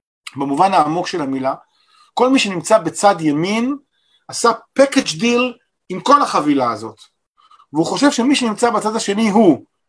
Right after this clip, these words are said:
שמאלני, חילוני, אוהב ערבים, עשיר, אשכנזי או משתכנז, שחושב שזכויות אזרח יותר חשובות מהמדינה.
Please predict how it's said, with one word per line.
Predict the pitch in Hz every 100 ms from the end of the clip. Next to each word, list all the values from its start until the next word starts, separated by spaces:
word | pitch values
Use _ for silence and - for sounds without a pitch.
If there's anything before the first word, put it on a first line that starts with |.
| _ _
שמאלני, | - 165 170 143 131 139 254 - _ _ _ _ _
חילוני, | - - 226 196 156 135 160 254 _ _ _ _ _ -
אוהב | 180 226 208
ערבים, | 180 147 123 139 160 269 277 _ _ _ _ _
עשיר, | 185 - 196 170 202 339 330 _ _
אשכנזי | - - - 202 190 226 247
או | 190 202
משתכנז, | 185 175 - - 147 143 175 254 339 339 _ _ _
שחושב | - 175 170 - 262
שזכויות | 247 220 170 135 - 170 202 196
אזרח | 151 220 214
יותר | 151 185
חשובות | 185 175 139 147 147
מהמדינה. | 131 127 120 117